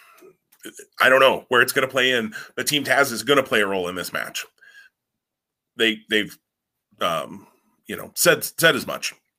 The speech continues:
that they're gonna be there. They're mad they're not on the pay-per-view, um, and all of that.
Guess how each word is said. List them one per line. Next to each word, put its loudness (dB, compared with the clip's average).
that -2
they're 2
gonna -2
be -4
there. 2
They're 0
mad 2
they're 2
not 2
on 0
the -4
pay-per-view, -8
um, 0
and -2
all 2
of -6
that. 2